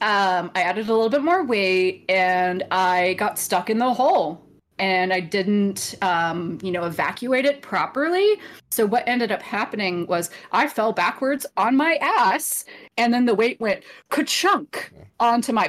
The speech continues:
Speaker 1: back,
Speaker 2: By the way, for
Speaker 1: which
Speaker 2: anybody wondering, for the
Speaker 1: <laughs>
Speaker 2: uninitiated, stuck in the hole means the down position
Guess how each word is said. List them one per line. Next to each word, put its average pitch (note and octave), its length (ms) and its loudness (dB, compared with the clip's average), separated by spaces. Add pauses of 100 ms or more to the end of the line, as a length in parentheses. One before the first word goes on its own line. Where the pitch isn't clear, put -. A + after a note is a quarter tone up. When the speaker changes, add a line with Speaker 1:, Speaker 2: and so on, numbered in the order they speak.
Speaker 1:
back, G#3+ 760 0
Speaker 2:
By C#3 120 2
the D3+ 60 4
way, D#3+ 80 4
for A3+ 120 2
Speaker 1:
which D#3 80 -2
Speaker 2:
anybody F3 300 2
wondering, C3 540 0 (420)
for C3+ 100 0
the A2+ 120 0
Speaker 1:
<laughs> - 0 -
Speaker 2:
uninitiated, B2+ 880 -2 (260)
stuck - 440 -2
in E3 140 0
the C#3+ 120 0
hole A2 580 2 (260)
means A#2+ 360 0
the A#2 100 0
down B2+ 480 -2
position A2 560 -4